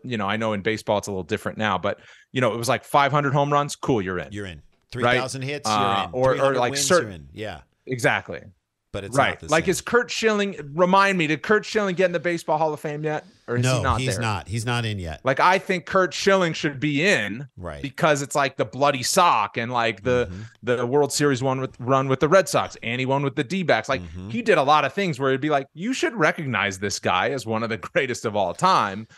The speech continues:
Speaker 1: but did he hit, hit, he didn't hit those benchmarks. Uh,
Speaker 2: Yeah.
Speaker 1: in the U F C, it is gray as, uh, as often things are,
Speaker 3: Yep.
Speaker 2: Mm-hmm.
Speaker 1: but that's part of kinda what keeps the circus going.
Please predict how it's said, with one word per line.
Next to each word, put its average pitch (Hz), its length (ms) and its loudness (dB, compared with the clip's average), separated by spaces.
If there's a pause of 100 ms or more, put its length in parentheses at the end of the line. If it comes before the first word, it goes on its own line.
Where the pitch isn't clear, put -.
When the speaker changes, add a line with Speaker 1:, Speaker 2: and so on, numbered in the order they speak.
(160)
Speaker 1:
but 123 240 0
did 127 140 -4
he 113 80 -6
hit, - 260 -12
hit, 120 180 -4
he 127 120 -10
didn't 120 260 -4
hit 135 140 -6
those 110 180 -2
benchmarks. 107 880 -6 (240)
Uh, 110 260 0
Speaker 2:
Yeah. 147 100 -6
Speaker 1:
in 160 40 -2
the 165 120 -2
U 220 140 2
F 202 120 4
C, 202 340 -4 (380)
it 143 140 0
is 127 160 -2
gray 143 540 2
as, 135 280 -2 (160)
uh, 123 200 -2
as 120 180 -2
often 135 400 0
things 135 320 -6
are, 131 380 4
Speaker 3:
Yep. 98 180 -2
Speaker 2:
Mm-hmm. 98 160 -12
Speaker 1:
but 120 220 -4
that's 131 260 -2 (140)
part 139 280 -2
of 113 160 -6
kinda 120 320 -4
what 117 320 -2
keeps 135 320 -10
the 117 140 -12
circus - 480 -6
going. - 440 -12